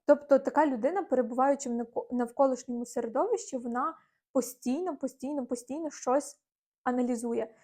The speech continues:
Такі люди ще часто є дуже сильними емпатами. Елейн Арон описала такий термін, як highly sensitive person,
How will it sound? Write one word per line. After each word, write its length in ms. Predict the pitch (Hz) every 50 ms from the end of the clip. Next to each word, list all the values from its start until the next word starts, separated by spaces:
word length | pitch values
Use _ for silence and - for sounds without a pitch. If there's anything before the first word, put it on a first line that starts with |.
| _ _ _ _
Такі 240 | - 208 294 311 294
люди 360 | 233 233 277 370 453 370 320
ще 380 | 302 - - - 254 269 277 269
часто 400 | 269 - 247 269 277 - - 247
є 180 | 208 226 254
дуже 280 | 262 220 247 254 254 254
сильними 500 | 247 - - 247 240 247 240 233 233 240 240
емпатами. 680 | 254 247 247 247 - 240 226 226 226 226 226 220 220 - - _ _ _ _ _ -
Елейн 360 | 269 262 262 254 240 240 240 - -
Арон 400 | 262 285 330 359 349 294 233 - -
описала 480 | 226 - - 240 - 262 269 277 262
такий 240 | 262 269 - 262 247
термін, 600 | 247 - 247 247 285 339 339 320 302 269 262 233 -
як 340 | - 254 247 247 240 240 - - - -
highly 420 | 254 262 262 262 254 240 240 226
sensitive 680 | 233 233 - - 254 240 240 240 - 220 - 233 226 226 _
person, 400 | - 226 226 233 226 - - 370